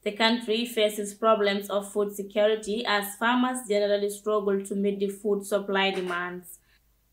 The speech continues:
The Gambia government secured up to eight million dollars to work on the agricultural sectors in the country, including gardens. According to President Barrow, hopefully his native village of Mankamankunda will be the first to benefit from the project.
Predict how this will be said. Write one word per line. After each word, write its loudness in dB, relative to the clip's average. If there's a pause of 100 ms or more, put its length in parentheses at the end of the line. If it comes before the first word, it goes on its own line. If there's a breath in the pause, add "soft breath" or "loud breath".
(100)
The -4
Gambia 2
government 0
secured 0
up 0
to -4
eight 0
million 0
dollars 2
to -4
work 2
on 0
the -2
agricultural 0
sectors -6
in -2
the -4
country, -2
including -2
gardens. -2 (440 soft breath)
According 2
to -6
President 0
Barrow, 0 (380)
hopefully 2
his -2
native 0
village 0
of 0
Mankamankunda 0
will -2
be 0
the 2
first 0
to -4
benefit -2
from -4
the -2
project. -8